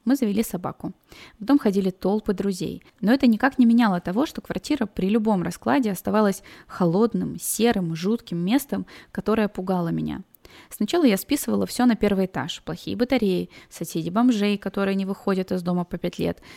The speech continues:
хрущёвки, тараканов. Но было что-то ещё, что вне зависимости от всего остального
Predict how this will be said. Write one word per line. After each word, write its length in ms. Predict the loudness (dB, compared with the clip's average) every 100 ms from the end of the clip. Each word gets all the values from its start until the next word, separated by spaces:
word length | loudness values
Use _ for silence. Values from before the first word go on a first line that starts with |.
| -20
хрущёвки, 600 | -2 0 2 0 0 -4
тараканов. 640 | -4 -2 0 2 4 2 -2 -12 -14 -4
Но 100 | -4
было 340 | 2 2 2
что-то 360 | 0 -4 -4 -4
ещё, 480 | -4 -4 -2 -2 -4
что 180 | -6 -4
вне 320 | 2 4 4
зависимости 600 | 2 -2 -2 -4 -4 -6
от 80 | -10
всего 260 | -4 -2
остального 560 | -2 -2 0 2 2